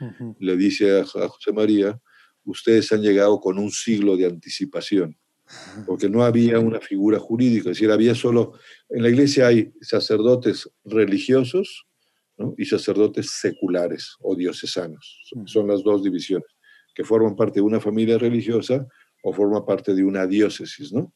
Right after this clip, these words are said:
Speaker 2: ¿Mm?
Speaker 1: Ujú.
Speaker 2: Nosotros no somos religiosos porque no, no es un, un proceso asociativo, ¿no?
Speaker 1: Ujú.
Speaker 2: Yo soy sacerdote diocesano porque soy parte de una prelatura que tiene unas características cuasi diocesanas, ¿no?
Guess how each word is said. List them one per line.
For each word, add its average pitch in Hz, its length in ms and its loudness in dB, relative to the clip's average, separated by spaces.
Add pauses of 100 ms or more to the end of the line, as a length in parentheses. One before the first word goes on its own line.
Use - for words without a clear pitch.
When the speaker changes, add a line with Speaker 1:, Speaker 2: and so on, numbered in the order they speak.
(100)
Speaker 2:
¿Mm? 92 80 -16
Speaker 1:
Ujú. 127 80 -12 (580)
Speaker 2:
Nosotros 131 420 0
no 139 120 2
somos 143 280 4
religiosos 127 540 4
porque 110 300 -2
no, 120 200 2
no 127 140 2
es 120 140 2
un, 131 160 2
un 120 320 -2
proceso 117 520 2
asociativo, 143 920 2
¿no? - 160 -8 (640)
Speaker 1:
Ujú. 117 140 -8
Speaker 2:
Yo 117 100 6
soy 127 140 4
sacerdote 123 520 2
diocesano 113 840 2 (160)
porque - 200 -14
soy 117 140 2
parte 113 320 0
de 110 60 4
una 113 180 0
prelatura 107 640 2 (460)
que - 100 -10
tiene 110 460 2 (320)
unas 113 200 0
características 101 760 0
cuasi 120 420 2
diocesanas, 107 1000 0
¿no? 110 200 -14